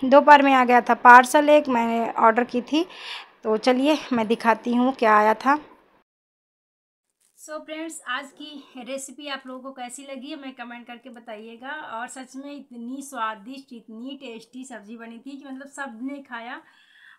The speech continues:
और सबको पसंद आई। तो अच्छा लगा, मेहनत सफल हो गया। जो भी था घर में अगड़म बगड़म सब मिला के मैंने सब्ज़ी बना दिया और सबको अच्छा भी लगा।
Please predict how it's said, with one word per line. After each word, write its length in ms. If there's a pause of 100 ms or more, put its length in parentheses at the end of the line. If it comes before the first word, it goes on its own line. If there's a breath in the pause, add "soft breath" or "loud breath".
और 80
सबको 360
पसंद 420
आई। 260 (640)
तो 340 (1300)
अच्छा 200
लगा, 320 (120)
मेहनत 320
सफल 280
हो 60
गया। 240 (960)
जो 160
भी 160
था 160
घर 200
में 220 (560)
अगड़म 360
बगड़म 300
सब 120
मिला 340
के 140
मैंने 220
सब्ज़ी 280
बना 280
दिया 280 (480 soft breath)
और 80
सबको 280
अच्छा 320
भी 120
लगा। 260